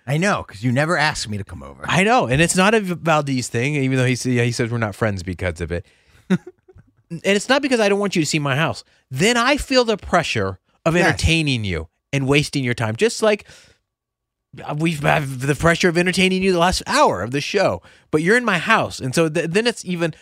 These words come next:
Speaker 2: I want you
Speaker 1: You
Speaker 2: to
Speaker 1: have
Speaker 2: have a
Speaker 1: to,
Speaker 2: good
Speaker 1: yeah, yeah.
Speaker 2: time.
Speaker 1: Here's the thing is that I f-, th-, and I feel like this too, is that when you host,
Speaker 2: Mm-hmm.
Speaker 1: all right, you have to be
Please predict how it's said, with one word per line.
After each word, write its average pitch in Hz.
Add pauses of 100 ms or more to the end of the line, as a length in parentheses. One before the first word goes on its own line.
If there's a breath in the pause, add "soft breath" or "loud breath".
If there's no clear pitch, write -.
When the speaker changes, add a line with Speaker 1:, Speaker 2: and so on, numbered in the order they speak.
(280 loud breath)
Speaker 2:
I 214
want 226
you 196
Speaker 1:
You 220
Speaker 2:
to 208
Speaker 1:
have 190
Speaker 2:
have 160
a -
Speaker 1:
to, 156
Speaker 2:
good 139
Speaker 1:
yeah, 180
yeah. 151
Speaker 2:
time. 110 (160)
Speaker 1:
Here's 269
the 180
thing 127
is 123
that 135 (160)
I 175
f-, -
th-, 175
and 147
I 165
feel 175
like 139
this 117
too, 110 (300 loud breath)
is 120
that 120
when 143
you 202
host, 110 (180)
Speaker 2:
Mm-hmm. 110 (180)
Speaker 1:
all 110
right, 107 (960)
you 190
have 185
to 143
be 117